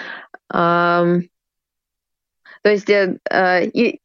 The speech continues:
и, например, мы т-, точно хотим больше содержать, э, э, местную фауну. То есть это эстонские животные, это как раз, э, волки,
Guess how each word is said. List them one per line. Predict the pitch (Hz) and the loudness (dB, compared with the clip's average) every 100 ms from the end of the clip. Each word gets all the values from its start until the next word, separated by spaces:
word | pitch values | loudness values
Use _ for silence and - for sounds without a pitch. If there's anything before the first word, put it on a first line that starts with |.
| - | -2
и, | 214 | 0
например, | 214 226 247 | 2 2 2
мы | 254 226 | 2 2
т-, | 208 190 | 2 0
точно | 185 240 240 214 | 2 0 2 0
хотим | 208 185 185 - 220 214 196 | 2 -2 -2 0 2 2 2
больше | 180 208 220 196 | 2 0 2 0
содержать, | - 185 180 180 185 190 190 190 - - | 2 0 2 2 2 0 0 -4 -8 -2
э, | 170 165 165 165 165 170 - _ _ - | 2 2 0 0 -2 -4 -8 _ _ -6
э, | - 170 170 - - | -2 0 0 -4 -4
местную | 214 269 294 208 165 170 - _ _ _ _ _ _ _ _ | 0 0 2 0 0 -2 -6 _ _ _ _ _ _ _ _
фауну. | - 185 175 165 160 | -4 0 0 0 0
То | 160 | 0
есть | 165 - | 0 2
это | 170 - 170 170 170 170 160 | -2 0 0 2 2 2 0
эстонские | 180 - 294 - 240 | -2 -2 -2 0 0
животные, | 196 202 202 202 180 175 170 | 2 2 0 0 0 2 0
это | - 170 165 - | 0 -2 -2 -4
как | 165 - | -4 -2
раз, | 175 170 - _ | -2 -2 -6 _
э, | 170 165 165 | 0 2 0
волки, | 170 240 294 285 240 | 0 0 0 0 -2